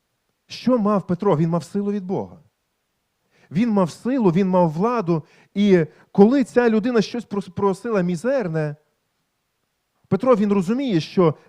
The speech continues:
те, що дав мені Бог, я не можу просто носити в собі і казати, що я від Бога маю це. Я маю це давати, я маю цим користуватись. І коли ця людина просила щось незначне,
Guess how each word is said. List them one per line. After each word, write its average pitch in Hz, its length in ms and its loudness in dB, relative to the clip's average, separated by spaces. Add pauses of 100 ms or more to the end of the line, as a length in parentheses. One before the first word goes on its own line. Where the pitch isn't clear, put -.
те, 226 180 2
що 240 200 -8
дав 220 180 -2
мені 220 200 -4
Бог, 202 180 2
я 185 80 0
не 190 80 -2
можу 208 240 -4
просто 185 260 -10
носити 170 360 -10
в 143 40 -10
собі 208 220 -8
і 226 40 -10
казати, 185 420 -4 (240)
що - 220 -8
я 202 200 -2
від 170 180 -6
Бога 170 260 0
маю 156 280 -4
це. 101 360 -8 (560)
Я 185 160 -2
маю 214 220 -2
це 190 360 0 (240)
давати, 170 520 -4
я 131 120 -4
маю 202 160 -2
цим 202 180 -4
користуватись. 190 640 -4
І 190 180 2 (240)
коли 247 180 0
ця 240 140 -2
людина 226 280 -2
просила 214 360 -2
щось 196 240 -6
незначне, 202 500 -2